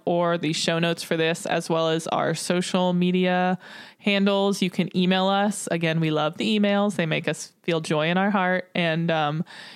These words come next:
you can find that grays academy pod at gmail dot com. And we are hoping to work on some more Patreon content. We are, um, tossing around the idea of doing less intense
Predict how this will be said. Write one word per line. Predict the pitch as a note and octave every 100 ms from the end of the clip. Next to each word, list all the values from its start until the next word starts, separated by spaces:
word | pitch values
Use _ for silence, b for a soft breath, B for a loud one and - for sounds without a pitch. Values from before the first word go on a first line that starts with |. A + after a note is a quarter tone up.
| B
you | F#3
can | F3+ E3+
find | D#3+ D#3+
that | D#3 D#3 F3+
grays | D3+ D3+
academy | D#3 D3+ C#3+ D3+
pod | - D3 C#3+
at | - D3 D3+
gmail | D3+ D3 C3+
dot | C3+ -
com. | - E3+ E3+ E3+ F3 b b b b _ _
And | F3+ F3 E3 E3 E3 E3 E3
we | F3 E3
are | D3+
hoping | D3+ E3+ E3+ E3+
to | D#3+
work | D#3 D3
on | - D#3 E3
some | -
more | D#3+ D#3
Patreon | - D#3+ E3+ E3
content. | E3+ E3 F3 E3 - - F3
We | F#3 F3+
are, | E3+ E3 E3 D#3+ E3 - - - - -
um, | F3+ E3 D#3+
tossing | F3 A3+ A#3 - A3
around | G3 F3+ F3
the | E3+
idea | D#3+ D#3+ D#3+ D#3+
of | C#3 E3 D#3+
doing | E3 D#3+ D#3 E3 D#3+ B B B B B B _ -
less | F#3 G3 G3 -
intense | F#3+ F3+ F3+ E3 - - - -